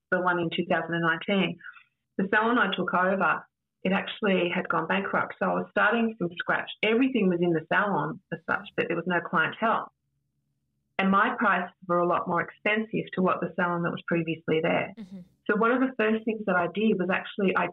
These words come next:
Speaker 1: quoted before I started the service. So I would sit down, I'd do the consultation with the client, and then I would say, "Okay, so today we're going to have half head of foils with the toner and the cut and the blow dry with a beautiful treatment,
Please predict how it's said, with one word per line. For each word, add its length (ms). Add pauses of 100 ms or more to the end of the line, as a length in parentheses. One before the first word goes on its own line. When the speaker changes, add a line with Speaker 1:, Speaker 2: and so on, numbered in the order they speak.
(120)
Speaker 1:
quoted 520
before 300
I 140
started 380
the 220
service. 300 (840)
So 60
I 200
would 200
sit 180
down, 260
I'd 120
do 120
the 140
consultation 680
with 140
the 80
client, 540 (360)
and 120
then 340
I 80
would 160
say, 60 (140)
"Okay, 260
so 140
today 280
we're 140
going 240
to 60
have 400 (680)
half 200
head 100
of 140
foils 500
with 120
the 180
toner 340
and 100
the 120
cut 120
and 60
the 60
blow 340
dry 320
with 140
a 60
beautiful 400
treatment, 560